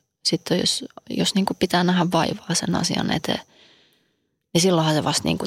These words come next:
täyttyy ikään kuin saa sen, saa sen palkinnon. Mä koen, että, että tässä mielessä niin tää niinku mun, mun ammatin valintani, reittini,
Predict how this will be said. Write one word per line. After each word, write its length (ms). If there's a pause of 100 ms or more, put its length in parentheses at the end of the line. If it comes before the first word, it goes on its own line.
täyttyy 380
ikään 280
kuin 100
saa 160
sen, 220 (100)
saa 240
sen 200
palkinnon. 540
Mä 220
koen, 220
että, 220
että 240 (160)
tässä 360 (320)
mielessä 440
niin 140
tää 240 (200)
niinku 220
mun, 200 (400)
mun 220
ammatin 640 (1080)
valintani, 680
reittini, 580